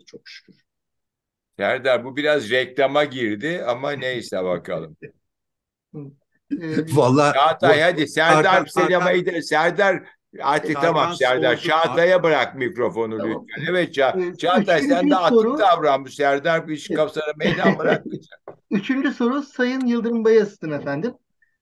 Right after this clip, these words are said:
Speaker 3: Ee, "Sayın Savaş, bu önemli sunumunuz için çok teşekkür ediyorum." diyor. "Konvansiyonel tıp uygulamalarının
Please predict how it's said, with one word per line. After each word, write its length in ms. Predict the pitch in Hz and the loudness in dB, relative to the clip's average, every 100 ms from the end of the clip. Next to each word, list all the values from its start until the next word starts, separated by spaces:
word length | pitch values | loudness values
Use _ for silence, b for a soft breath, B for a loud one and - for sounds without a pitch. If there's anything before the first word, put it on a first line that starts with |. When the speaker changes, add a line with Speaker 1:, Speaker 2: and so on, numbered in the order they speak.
| _ 208 | _ -2
Speaker 3:
Ee, 360 | 202 196 196 196 196 | 0 2 0 -2 -2
"Sayın 200 | 240 240 | 0 0
Savaş, 440 | - 220 254 247 233 | 0 0 -2 -4 -4
bu 120 | 220 | -2
önemli 220 | 220 208 | -2 -4
sunumunuz 300 | 233 214 202 | -6 -6 -6
için 200 | - 262 | -8 -8
çok 220 | - 233 | -4 -4
teşekkür 380 | 208 196 160 160 | -4 -6 -6 -4
ediyorum." 380 | 139 131 123 123 | -4 -4 -6 -4
diyor. 280 | 160 277 - _ _ _ _ - | -2 -2 -6 _ _ _ _ 0
"Konvansiyonel 1000 | 220 262 262 269 247 - 277 294 311 - | 2 2 2 0 0 -2 -2 0 -4 -4
tıp 160 | 320 - | -10 -4
uygulamalarının 920 | 226 196 202 185 165 160 175 254 | -4 -2 -2 0 0 -2 -2 -6